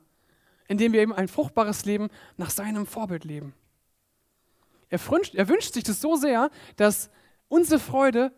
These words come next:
übersprudelt, dass sie vollkommen wird. Weil er wünscht sich nicht für uns eine freudlose, unfruchtbare Existenz, wo wir erschöpft sind und wo wir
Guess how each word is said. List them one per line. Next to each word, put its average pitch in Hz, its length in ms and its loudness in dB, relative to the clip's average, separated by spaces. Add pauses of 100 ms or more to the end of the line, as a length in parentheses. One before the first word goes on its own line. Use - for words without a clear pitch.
übersprudelt, 202 720 0 (220)
dass 226 140 -2
sie 240 260 -2
vollkommen 277 680 2
wird. 156 320 -12 (1500)
Weil 226 120 6
er 214 180 4
wünscht 254 280 2
sich 185 180 -4
nicht 370 200 4
für 208 160 -2
uns 190 320 -2 (280)
eine 180 400 4 (240)
freudlose, 262 880 2
unfruchtbare 220 720 0
Existenz, 214 720 -4 (360)
wo 190 140 -4
wir 196 120 4
erschöpft 190 680 0
sind 277 300 0 (340)
und 214 200 -2
wo 226 180 2
wir 214 280 4